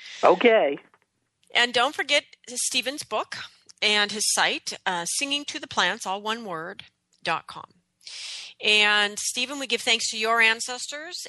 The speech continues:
Speaker 2: and to the ancestors of all of the people that helped you not die in all of your survivalist training and all of the plants and all the animals so that you could have had all the amazing experiences you have had that brought you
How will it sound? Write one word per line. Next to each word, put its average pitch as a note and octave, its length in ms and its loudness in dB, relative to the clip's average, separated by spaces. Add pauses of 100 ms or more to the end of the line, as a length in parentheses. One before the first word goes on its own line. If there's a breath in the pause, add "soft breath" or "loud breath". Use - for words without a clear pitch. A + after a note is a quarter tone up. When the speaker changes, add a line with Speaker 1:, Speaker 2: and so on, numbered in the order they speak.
Speaker 2:
and G3 400 0 (100)
to A#3+ 80 -10
the A3 160 0
ancestors B3+ 480 -2
of A3 100 -12 (100)
all A#3+ 280 4
of B3 180 -4
the A3 100 0
people F#3 720 -2 (460 loud breath)
that G3 420 2
helped A#3 380 0
you G#3 380 -8 (300)
not G#3 320 0
die G3 240 6
in G3 140 2
all F#3+ 160 0
of F3+ 120 -8
your F#3 120 -8
survivalist F3 680 -2
training D#3+ 360 -8
and F3 80 -6
all F3 140 2
of F#3+ 80 -4
the - 80 -10
plants F#3 360 0
and F3 80 0
all E3+ 180 0
the G3 160 -2
animals E3+ 420 -4
so G3+ 100 -4
that F#3 140 -4
you F#3+ 200 -4
could F#3 280 0
have D#3+ 160 2
had F#3 240 2
all F#3+ 200 6
the F#3 120 2
amazing A3+ 600 2
experiences F#3 840 -2
you E3 80 -6
have E3 100 -6
had E3+ 340 2
that F3 200 -2
brought E3+ 340 4
you F#3 440 -4